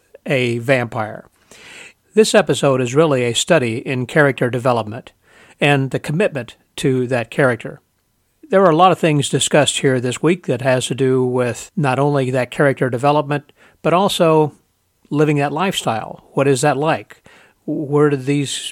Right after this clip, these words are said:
people go and talk with each other? How do you find your costume? How do you put that together? How do you find the right kinds of effects that would fit that character?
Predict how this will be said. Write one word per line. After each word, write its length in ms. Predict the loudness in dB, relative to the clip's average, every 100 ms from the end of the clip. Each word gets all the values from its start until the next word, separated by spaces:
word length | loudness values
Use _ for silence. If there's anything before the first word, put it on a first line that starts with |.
| -4
people 340 | -4 -2 -2
go 400 | 0 2 2 -2
and 320 | -4 -6 -6 -10 _ -4
talk 300 | 0 0 -2
with 100 | -6
each 180 | -4 -4
other? 300 | -6 -8 -14
How 340 | -2 0 0 0
do 100 | -2
you 140 | -4
find 560 | 0 0 2 0 -2 -2
your 240 | -2 -2
costume? 720 | -4 -4 -2 -4 -6 -12 -16 _ -20 -20 -6
How 160 | -2 0
do 80 |
you 80 | 0
put 220 | 0 0
that 180 | 0 -2
together? 480 | 0 2 2 0 -10 _ _ _
How 180 | -6 -4
do 80 | -2
you 260 | -2 -4
find 500 | -2 -2 0 -2 -4
the 120 | -2
right 200 | 0 -2
kinds 360 | -2 -2 -2 0
of 340 | -2 -4 -6
effects 520 | -6 0 0 0 -4 -6
that 240 | -6 -6
would 200 | -6 -6
fit 240 | -4 -4
that 240 | -2 -4 -4
character? 520 | -4 -4 -6 -14 -14